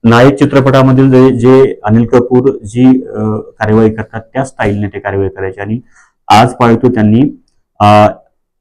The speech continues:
सात महिन्याच्या या कार्यकाळामध्ये दोन ग्रामसेवक आणि एका शिक्षकाला निलंबित केलं आहे. आरोप काय तर कामात हयगय केल्यामुळे, कामात अनियमितता असल्यामुळे.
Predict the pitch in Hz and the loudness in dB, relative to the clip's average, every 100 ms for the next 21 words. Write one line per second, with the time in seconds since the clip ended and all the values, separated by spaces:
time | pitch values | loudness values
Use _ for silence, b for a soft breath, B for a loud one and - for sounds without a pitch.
0 | _ 117 117 127 120 117 117 117 110 101 | _ -2 0 2 2 0 0 -2 -2 -4
1 | 101 104 101 98 98 110 135 _ _ _ | -2 -4 -4 -4 -6 -8 -10 _ _ _
2 | _ 104 110 117 117 104 104 104 120 127 | _ -4 0 2 2 2 0 0 0 -2
3 | 120 104 110 - 107 120 - 110 - 113 | 0 -2 -2 -4 -4 -4 -6 -10 -4 -2
4 | 101 113 156 107 110 110 107 101 - 95 | -2 -2 -6 -2 2 4 4 2 -2 -4
5 | 90 87 - b b _ 107 123 127 131 | -4 -6 -10 b b _ 0 0 2 0
6 | 135 135 170 180 110 107 113 120 127 127 | 0 -2 -4 -4 -2 0 -2 -4 -4 -4
7 | - _ _ - 120 131 117 107 95 95 | -4 _ _ -2 2 2 2 0 -2 -4
8 | 113 107 107 117 117 - _ _ _ - | -4 -2 -2 -4 -6 -20 _ _ _ -2
9 | 120 131 135 131 127 131 131 110 - 92 | 2 4 4 2 0 -4 -4 -6 -8 -6
10 | 92 87 | -4 -6